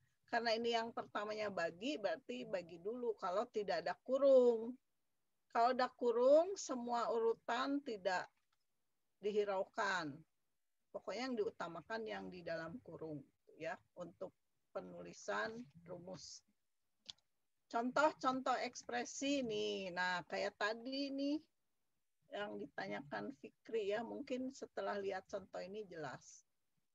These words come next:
Misal, ketemu-ketemu ini adalah variabel ya. Nilainya false. Ada, ada juga variabel.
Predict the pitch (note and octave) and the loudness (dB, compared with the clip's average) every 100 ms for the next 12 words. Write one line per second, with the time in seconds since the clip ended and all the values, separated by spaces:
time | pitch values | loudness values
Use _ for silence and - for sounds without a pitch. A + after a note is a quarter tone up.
0 | _ B3+ C4+ D4+ A3 G#3 B3 D#4+ F#4+ - | _ -2 2 6 8 10 10 6 4 -8
1 | - - - C4+ B3+ D4 C#4+ C4+ - C4+ | -12 -12 -4 0 6 6 6 -4 -2 2
2 | C#4 C4+ C#4+ E4 B3+ G3+ F#3+ A#3+ F4+ - | 2 2 2 2 4 2 4 4 2 -4
3 | _ _ A#3+ A3+ A3 G#3 A#3 G#3 F3+ G#3 | _ _ 0 4 2 2 4 4 4 -2
4 | - _ _ _ _ _ _ _ - A#3 | -4 _ _ _ _ _ _ _ -2 0
5 | A#3 A3+ A#3 C4+ C#4 - G3 G#3 F3+ D3+ | 2 2 2 0 0 -2 2 4 2 -2
6 | - - - - _ _ _ _ _ _ | -6 -18 -20 -20 _ _ _ _ _ _
7 | _ G#3 G3 G3 G#3 B3+ E4 - _ F#3 | _ 0 4 6 8 8 6 4 _ -4
8 | F#3 G3 G3 A#3 C4+ A#3 G3 F#3 D#3+ E3 | 0 -2 0 0 0 -2 -2 0 -2 0
9 | F#3+ F3+ C#3 | 0 2 0